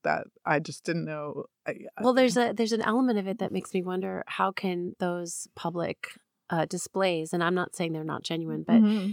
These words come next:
Speaker 2: take any grief away, how can they even bridge the distance?
Speaker 1: Yeah, well, th-, that was the weird thing, 'cause at the same time, they were very comforting, you know?
Speaker 2: Hmm.
Speaker 1: Like, I was just, like, I was just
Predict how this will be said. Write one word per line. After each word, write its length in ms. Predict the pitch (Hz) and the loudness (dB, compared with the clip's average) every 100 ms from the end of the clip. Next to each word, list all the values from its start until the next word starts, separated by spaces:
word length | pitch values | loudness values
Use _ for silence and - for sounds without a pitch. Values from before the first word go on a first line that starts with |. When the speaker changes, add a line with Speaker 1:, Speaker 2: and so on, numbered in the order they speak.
| - | -2
Speaker 2:
take 220 | - 202 | 2 4
any 340 | 185 185 165 156 | 4 2 0 -4
grief 260 | - 160 - | -6 -6 -4
away, 380 | 151 156 160 180 | -6 -4 -6 -2
how 220 | - 165 | 2 2
can 180 | 165 185 | 2 -2
they 280 | 170 165 165 | -2 -2 -4
even 280 | 165 165 156 | -6 -4 -4
bridge 320 | 160 156 - | -2 -4 -4
the 100 | 170 | -6
distance? 680 | 160 160 - 151 - - - | -6 -8 -8 -8 -8 -12 -6
Speaker 1:
Yeah, 260 | 262 359 285 | 0 4 6
well, 400 | 262 294 311 302 | 10 10 8 4
th-, 180 | - 226 | 2 6
that 140 | 262 277 | 6 6
was 140 | 254 | 2
the 120 | 240 | 4
weird 260 | 214 233 415 | 4 4 2
thing, 360 | - 143 147 160 | -4 -6 -4 -8
'cause 260 | - 190 196 | -4 -2 -2
at 100 | 190 | 0
the 80 | |
same 240 | 196 226 220 | 2 4 4
time, 640 | - 240 262 180 165 185 - - | 6 6 6 6 2 -2 -4 2
they 120 | 208 | 6
were 120 | 208 | 6
very 380 | 175 165 208 311 | 8 6 6 4
comforting, 640 | - 151 - 143 - - 170 | 0 -8 -6 -8 -8 -8 0
you 100 | 190 | 4
know? 160 | 180 | 6
Speaker 2:
Hmm. 60 | 165 | 6
Speaker 1:
Like, 160 | 175 208 | 6 4
I 100 | 233 | 2
was 140 | 233 | 2
just, 280 | 208 185 - | 2 0 2
like, 260 | 156 151 - | 2 0 4
I 120 | 196 | 6
was 180 | 214 220 | 6 4
just 340 | 180 156 - | 0 -6 -8